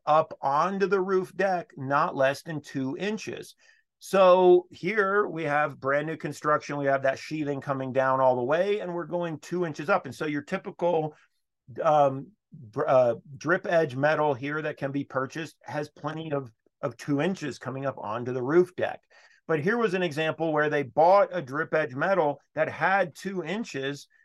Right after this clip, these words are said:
But if you look, two inches of drip edge metal wasn't enough to even get onto the, um, roof deck at all. You can still see that huge gap right here leading into the roof deck. So it's no excuse for the roofers. They need to,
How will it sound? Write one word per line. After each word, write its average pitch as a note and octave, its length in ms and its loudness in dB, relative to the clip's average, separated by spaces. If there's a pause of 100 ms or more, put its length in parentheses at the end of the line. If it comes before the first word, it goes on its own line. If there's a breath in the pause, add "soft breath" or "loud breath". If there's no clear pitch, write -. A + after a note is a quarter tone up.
(240 soft breath)
But F3 100 2
if E3+ 100 2
you E3 120 -2
look, G#3 400 4 (580)
two A#3 220 -2
inches A3+ 340 -4
of D#3 260 -6
drip F3+ 300 2
edge G3 220 0
metal F3+ 440 0
wasn't F#3 420 0
enough G3 380 -2 (100)
to E3+ 120 -6
even E3+ 360 -6
get E3 200 -2 (100)
onto E3+ 520 -4
the, D3+ 280 -4
um, C3 440 -2 (260)
roof C#3 360 -2
deck C#3 320 2
at E3+ 100 0
all. F3 300 4
You B2+ 100 -8
can B2+ 140 -10
still D3 240 -2
see D#3 360 -8
that C3 220 -2
huge C#3 320 -8
gap C3+ 340 -2
right A#2+ 220 2
here A#2 360 -2 (420 soft breath)
leading D3 380 -2
into B2+ 260 -6
the B2+ 100 -4
roof F#3 300 0
deck. - 260 -6
So F#3+ 140 -4
it's F#3 100 -6
no A3 160 -4
excuse A3 420 -8
for F3+ 120 -6
the F3+ 100 2
roofers. E3+ 420 -2
They C3+ 140 -8
need D#3 140 -6
to, D#3 180 -6